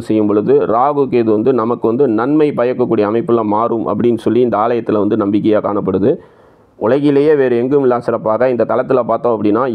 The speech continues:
யோக ராகு மற்றும் யோக கேது இருவரும் வந்து அமர்ந்த கோலத்துல காணப்படுறாங்க. இந்த தலத்துல அருள் பாலிக்கக்கூடிய இந்த யோக ராகு மற்றும் யோக கேதுவை வழிபாடு செய்யும் பொழுது, குபேர சம்பத்தோடு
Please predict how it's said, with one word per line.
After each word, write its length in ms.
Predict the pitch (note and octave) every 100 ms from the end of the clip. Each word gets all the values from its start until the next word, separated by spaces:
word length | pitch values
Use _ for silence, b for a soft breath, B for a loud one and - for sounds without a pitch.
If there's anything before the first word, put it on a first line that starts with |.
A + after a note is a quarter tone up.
| G#2+
யோக 260 | C#3 C#3+ C3
ராகு 240 | A#2+ A#2 C3 A#2+
மற்றும் 240 | G#2 A#2+ A2
யோக 220 | B2+ C#3 F2+
கேது 220 | A2 A2 B2
இருவரும் 360 | A2+ A#2 A#2+ A2
வந்து 140 | G#2 C3+
அமர்ந்த 300 | G#2 C3 C3+ A#2+
கோலத்துல 320 | G#2+ G#2 A2 G#2+
காணப்படுறாங்க. 540 | G#2+ G#2 - - F#2+ G#2+ - B B B B
இந்த 100 | - A#2+
தலத்துல 320 | C3 C3 - D#3
அருள் 200 | D3+ D#3
பாலிக்கக்கூடிய 520 | C#3+ C#3+ C3 B2+ C#3 C#3+
இந்த 100 | B2+ A2
யோக 240 | B2+ D3 C#3
ராகு 200 | B2+ B2+ C3
மற்றும் 220 | A#2+ B2 A2+
யோக 200 | A#2+ C#3+ C3
கேதுவை 320 | A#2+ A#2 A#2+ A#2+
வழிபாடு 360 | A2+ A#2+ A#2+ A#2
செய்யும் 200 | A#2 A2
பொழுது, 220 | G#2+ G#2+ C#3+ E3+ - -
குபேர 400 | C3 E3 F3 E3 -
சம்பத்தோடு 520 | C3 C3 - A#2 C#3